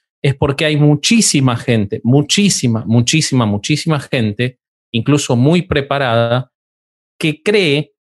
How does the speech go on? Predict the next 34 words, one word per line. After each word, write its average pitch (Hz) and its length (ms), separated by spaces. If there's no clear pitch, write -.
que 143 160
lo 139 220
que 143 160
ve 196 460
en 143 100
las 131 140
películas 151 440
le 123 100
puede 135 260
enseñar 117 480
algo. 98 420
Me 135 160
parece, 156 540
y, 120 260
y 120 120
por 123 300
eso 139 200
propuse 131 400
el 131 80
episodio, 131 580
que 117 140
si - 120
estamos 139 360
hablando 139 260
siempre 139 300
desde 123 80
el 120 80
pensamiento 123 500
crítico, 135 480
teníamos 143 400
que 131 100
tomar 123 480
el 127 220
medio 123 760